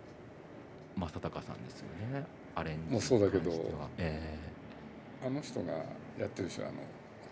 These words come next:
Speaker 1: 初期は細野さんがやっていて、
Speaker 2: うん。
Speaker 1: で、その後、まあ、
Speaker 2: あの、
Speaker 1: メインで松任谷正隆さんがやりつ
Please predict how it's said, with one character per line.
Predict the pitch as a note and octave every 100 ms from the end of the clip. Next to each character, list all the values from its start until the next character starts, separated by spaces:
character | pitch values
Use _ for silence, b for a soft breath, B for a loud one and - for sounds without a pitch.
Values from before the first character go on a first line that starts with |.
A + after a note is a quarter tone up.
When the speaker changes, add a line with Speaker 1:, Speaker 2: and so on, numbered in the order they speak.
| - - - - - -
Speaker 1:
初 | G#2 A#2
期 | A2 D3
は | F2
細 | G#2 F#2+
野 | E2+ D#2
さ | D2+
ん | C#2+
が | C#2
や | C#2
っ | C#2
て | - -
い | - - -
て、 |
Speaker 2:
う | A2+
ん。 | A2 F2+ D#2 D2+ - - - - - - -
Speaker 1:
で、 | C3+
そ | C3 B2
の | A#2+
後、 | B2 -
ま | D#2 C#3+
あ、 | C3+ - - - - - - - - - - - -
Speaker 2:
あ | G#2
の、 |
Speaker 1:
メ | B2
イ | C#3
ン | A#2+ A#2+
で | B2+
松 | G#2 G2+ -
任 | G2+
谷 | F#2+ E2
正 | - -
隆 | F2+ E2
さ | E2
ん |
が | D#2+
や | D#2
り | D#2
つ | -